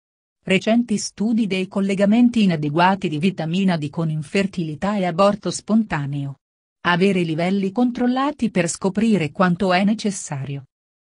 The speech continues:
La vitamina C, un potente antiossidante, la vitamina C è un bene sia per infertilità maschile e femminile. Obiettivo per almeno duemila milligrammi al giorno di preconcepimento.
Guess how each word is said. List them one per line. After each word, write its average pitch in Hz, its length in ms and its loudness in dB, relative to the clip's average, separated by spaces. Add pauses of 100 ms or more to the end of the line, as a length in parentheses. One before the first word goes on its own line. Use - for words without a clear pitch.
(340)
La 202 160 6
vitamina 196 560 2
C, - 180 -4
un 170 140 -2
potente 185 500 -2
antiossidante, 175 1040 -4 (220)
la 202 160 6
vitamina 190 560 2
C 202 140 -6
è 202 100 4
un 196 180 4
bene 220 360 6
sia 214 180 -2
per 196 160 -2
infertilità 202 880 0
maschile 220 560 0
e 220 40 2
femminile. 165 680 -2 (440)
Obiettivo 175 680 -2
per 180 140 -2
almeno 185 360 4
duemila 165 460 0
milligrammi 180 600 2
al 165 120 -4
giorno 190 340 2
di 185 160 -2
preconcepimento. 185 1200 0